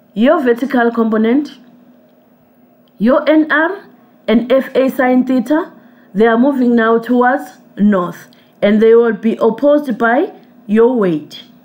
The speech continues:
So your weight will be equals to N R plus F A, the sine of theta. So we make N R the subject of the formula. So we've got weight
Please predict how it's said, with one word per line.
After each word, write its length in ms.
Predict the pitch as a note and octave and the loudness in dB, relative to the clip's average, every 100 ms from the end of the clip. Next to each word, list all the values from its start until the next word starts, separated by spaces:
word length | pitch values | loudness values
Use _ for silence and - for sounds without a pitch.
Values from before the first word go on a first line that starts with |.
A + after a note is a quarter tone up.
| _ _ _ _ _ _ _ | _ _ _ _ _ _ _
So 200 | - F#4+ | -4 0
your 280 | G4 D4+ C#4+ | 2 4 2
weight 560 | B3+ A#3 B3+ - - - | 2 2 2 -8 -18 -14
will 200 | - A3 | -2 0
be 120 | G3 G#3+ | 2 0
equals 500 | A#3 A#3 A3+ A3 - | -2 0 0 0 -2
to 340 | E4+ A4+ - - _ - | 0 0 -4 -20 _ -4
N 200 | B3 B3 | 2 2
R 280 | - B3 B3 | 2 0 -2
plus 540 | A#3+ B3 C4+ G#4+ - - - _ - | 0 0 0 -2 -8 -20 -20 _ 0
F 200 | A3+ - | 0 2
A, 180 | A3+ A3+ | 2 2
the 140 | G3 F#3 | 2 -2
sine 320 | F#3+ F#3 F3 | 0 -2 -2
of 120 | E3+ | -6
theta. 480 | - E3+ - D3+ D#3 _ _ _ _ _ _ _ _ _ | -8 -10 -8 -16 -16 _ _ _ _ _ _ _ _ _
So 260 | - E4+ | 0 2
we 120 | D4 | 4
make 340 | C4 C#4+ D4 - | 4 2 0 0
N 220 | C#4+ C#4 | 0 0
R 200 | C#4 C#4+ | 0 0
the 120 | A#3+ | 0
subject 400 | A#3 B3 A#3 A3 | -2 -2 0 0
of 160 | A#3+ A3+ | -2 0
the 100 | A3 | -2
formula. 540 | B3 B3+ B3+ D4 A4+ - - _ _ _ _ _ _ _ | 2 2 2 2 -4 -14 -20 _ _ _ _ _ _ _
So 340 | - E4+ D#4+ C#4 | -2 2 2 2
we've 160 | A#3+ | 0
got 260 | B3 C#4 C#4+ | 0 0 0
weight 600 | B3 A#3 C#4+ F4 - | 2 2 2 -2 -8